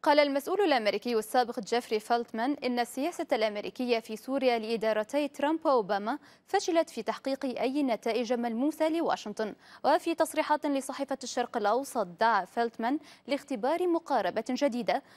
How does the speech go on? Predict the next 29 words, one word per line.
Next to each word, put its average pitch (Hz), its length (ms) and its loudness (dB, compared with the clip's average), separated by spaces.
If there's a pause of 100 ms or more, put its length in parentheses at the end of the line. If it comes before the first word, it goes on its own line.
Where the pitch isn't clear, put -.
(140)
تقوم 370 300 2
على 349 160 2
اتخاذ 254 460 0
الرئيس 220 340 0
السوري 220 360 -2
بشار 202 380 -6
الأسد 269 400 -2
خطوات 254 640 -2
ملموسة 262 680 0 (260)
ومحددة 240 680 0
وشفافة 254 800 0 (260)
في - 100 -4
الإصلاح 311 420 0
السياسي 214 680 -2 (260)
مقابل 220 520 0
تخفيف 240 420 -6
واشنطن 269 580 0
العقوبات 214 600 0
على 277 300 0
دمشق. - 440 -4 (300)
وأشار 311 380 4
إلى 285 240 4
أن 269 120 0
الأسد 226 480 0
اليوم 214 420 0 (100)
أقوى 349 480 2
مما 185 280 -2
كان 233 340 -2
سابقا 202 600 0